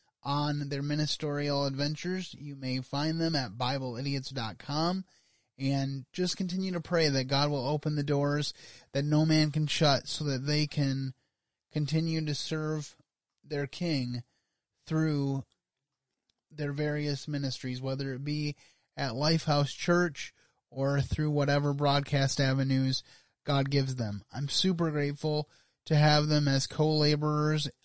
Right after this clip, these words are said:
on this journey that we call the Christian life.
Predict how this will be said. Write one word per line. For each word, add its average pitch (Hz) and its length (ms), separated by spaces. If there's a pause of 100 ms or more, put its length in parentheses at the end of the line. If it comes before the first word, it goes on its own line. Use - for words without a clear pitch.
(160)
on 143 200
this 143 160
journey 156 340
that 143 120
we 135 100
call 143 280
the 147 100
Christian 139 380
life. 139 440